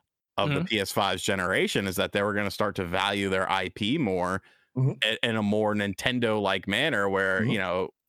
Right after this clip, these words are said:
Speaker 1: deals are a lot less. So, I mean, that's just, and the thing of it was, is, like, if people had a problem with it, they wouldn't buy the games, but,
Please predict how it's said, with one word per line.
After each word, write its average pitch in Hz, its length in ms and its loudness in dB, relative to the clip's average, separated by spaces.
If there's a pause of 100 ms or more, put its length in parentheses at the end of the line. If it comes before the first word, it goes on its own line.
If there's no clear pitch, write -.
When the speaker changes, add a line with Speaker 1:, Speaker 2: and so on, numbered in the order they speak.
(240)
Speaker 1:
deals 107 380 0
are 98 340 0
a 92 60 0
lot 92 260 0
less. 107 300 0
So, 95 320 0 (380)
I 101 80 0
mean, 104 120 0
that's 113 220 0
just, - 320 -2 (240)
and 131 160 2
the 123 40 0
thing 165 180 2
of 139 80 2
it 123 60 4
was, 151 280 4
is, 107 140 -2
like, 107 280 0
if 104 140 -2 (100)
people 147 240 0
had 113 120 0
a 95 40 -2
problem 135 300 2
with 101 160 -2
it, 101 220 0 (420)
they 101 220 -2
wouldn't 101 240 0
buy 107 180 0
the 95 80 -4
games, 143 400 -2
but, 117 160 -4